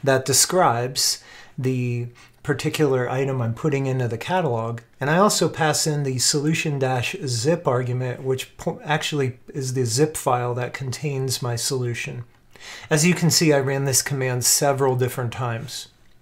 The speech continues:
Now we can see all of the solutions have been successfully added to the catalog. Notice I've sorted it by the name, so we can see all the different travel request app solutions now inside of the catalog.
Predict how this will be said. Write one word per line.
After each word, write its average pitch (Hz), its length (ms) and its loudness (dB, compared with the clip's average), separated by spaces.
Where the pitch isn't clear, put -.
Now 165 240 4
we 208 120 4
can 143 180 -2
see 139 280 0
all 170 260 6
of 202 100 -2
the 190 80 0
solutions 127 720 -2
have 123 180 -2
been 123 160 0
successfully 139 880 0
added 123 320 0
to 123 160 -4
the 120 80 -2
catalog. 120 560 2
Notice 131 400 4
I've 123 200 2
sorted 156 480 4
it 123 240 -2
by 123 180 0
the 127 120 -2
name, 135 540 0
so - 200 0
we 120 100 0
can 127 180 -4
see 123 280 0
all 202 340 -2
the 190 140 0
different 165 400 -2
travel 143 400 0
request 131 480 -2
app 117 180 -2
solutions 120 800 -4
now 120 240 0
inside 113 380 -2
of 110 80 -4
the 110 80 -8
catalog. 117 560 -10